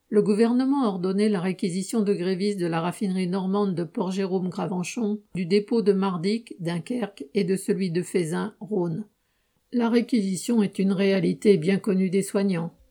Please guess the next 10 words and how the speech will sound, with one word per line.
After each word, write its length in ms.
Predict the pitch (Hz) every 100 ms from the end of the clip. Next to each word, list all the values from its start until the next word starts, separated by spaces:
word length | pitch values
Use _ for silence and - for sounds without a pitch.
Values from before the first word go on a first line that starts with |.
| 190
l'administration 840 | 180 170 180 175 - 196 - 214
ne 100 | 180
se 160 | -
préoccupant 800 | 202 - 208 208 202 220 - 190
jamais 280 | 220 247 220
autant 220 | 247 202
d'avoir 280 | 170 226 208
le 120 | 185
personnel 540 | 175 214 208 240 196 160
nécessaire 640 | 175 196 180 - 220 247